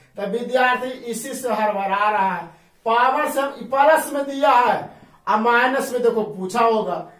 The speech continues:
एक्स के पावर एक सौ अट्ठाईस माइनस एक्स के पावर एक सौ अट्ठाईस। पावर आप सबको लो, इतना दे देगा,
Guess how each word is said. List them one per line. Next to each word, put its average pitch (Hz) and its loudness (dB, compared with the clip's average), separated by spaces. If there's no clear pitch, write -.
एक्स 254 0
के 247 -4
पावर 226 4
एक 220 -4
सौ - -8
अट्ठाईस 233 0
माइनस 220 -2
एक्स 214 -8
के 233 -8
पावर 202 -4
एक 196 -16
सौ - -10
अट्ठाईस। 170 -10
पावर 254 6
आप 277 4
सबको 269 -2
लो, 226 4
इतना 208 -4
दे 165 -6
देगा, 113 -14